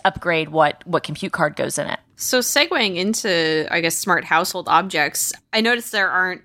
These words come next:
Speaker 2: really many on this list, minus the T V, which I guess is kind of a household object.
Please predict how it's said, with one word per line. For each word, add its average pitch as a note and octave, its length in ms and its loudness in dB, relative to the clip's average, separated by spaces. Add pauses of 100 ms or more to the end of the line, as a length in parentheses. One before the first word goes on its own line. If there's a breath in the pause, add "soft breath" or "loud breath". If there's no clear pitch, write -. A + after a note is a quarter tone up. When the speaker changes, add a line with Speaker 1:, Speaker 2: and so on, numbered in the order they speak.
(100)
Speaker 2:
really F3 500 2
many E3+ 360 0
on E3 160 4
this E3+ 220 -2
list, G3 280 -2
minus D#3+ 380 0
the D#3+ 160 -2
T D#3+ 200 -6
V, D#3+ 160 0
which E3+ 180 -6
I E3 40 -4
guess A#3+ 240 -2
is D#4 100 -2
kind D#4 180 2
of D#4 80 0
a D#4 60 2
household D4+ 380 0
object. D4 440 0